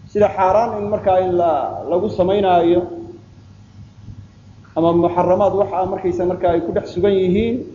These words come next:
walimada iyo casuumadda, isna aanu waxba ka bedeli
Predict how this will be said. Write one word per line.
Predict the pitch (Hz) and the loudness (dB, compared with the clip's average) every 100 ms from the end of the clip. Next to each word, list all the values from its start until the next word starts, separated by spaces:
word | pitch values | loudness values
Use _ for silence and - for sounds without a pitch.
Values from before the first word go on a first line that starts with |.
| - | -4
walimada | 160 165 190 180 | 2 4 4 2
iyo | 180 | 0
casuumadda, | 165 - 180 208 196 226 - - - - - - - - - - - - - - | 0 -4 -2 0 0 -2 -4 -16 -20 -20 -20 -20 -20 -20 -20 -20 -20 -20 -20 -8
isna | 208 269 302 | -2 2 4
aanu | 247 240 | 4 2
waxba | 233 262 | 2 2
ka | 262 | 0
bedeli | 233 220 233 226 | 0 2 2 -2